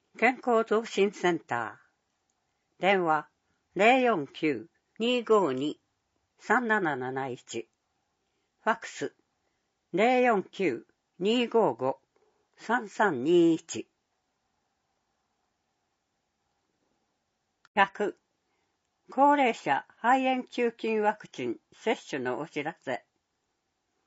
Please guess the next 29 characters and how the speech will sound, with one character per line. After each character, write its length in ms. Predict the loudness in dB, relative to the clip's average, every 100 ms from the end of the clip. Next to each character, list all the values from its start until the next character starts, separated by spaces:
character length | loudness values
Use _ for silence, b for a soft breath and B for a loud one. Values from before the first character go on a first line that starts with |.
| _ _ _ 0
対 180 | 0
象、 460 | 0 -2 -2 -2 -6 _ _ _ _ _ -20
市 240 | -4 4
内 220 | 4 4
に 160 | 2 -2
住 220 | 0 0
民 180 | -2 -4
登 260 | -2 0
録 300 | 0 -2 -6
が 180 | -2 -2
あ 80 | -2
り、 160 | -6 -14 _ _ _ _ _ -4
こ 120 | 0
れ 120 | 0
ま 160 | 0 0
で 160 | 0
に 160 | -2 -6 -10 _ _ _ _
肺 260 | 0 2 2
炎 220 | 0 -2
球 240 | 0 -2
菌 280 | 0 -2 0
ワ 140 | 0
ク 120 | -2 -6
チ 160 | -2
ン 100 | -2
の 180 | -4 -6
接 340 | -6 -6 -6
種 100 | -8
を 180 | -6 -6